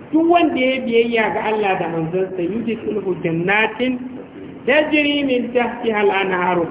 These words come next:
khalidina fiha. Duk wanda ya biyayya ga Allah,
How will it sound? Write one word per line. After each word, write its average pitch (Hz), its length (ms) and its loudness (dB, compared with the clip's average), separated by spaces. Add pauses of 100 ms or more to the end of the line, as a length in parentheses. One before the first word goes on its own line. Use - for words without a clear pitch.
khalidina 214 880 2
fiha. 160 320 -4 (640)
Duk 320 240 4
wanda 294 320 2
ya 208 400 6
biyayya 185 600 -2
ga - 180 -10
Allah, 170 320 -4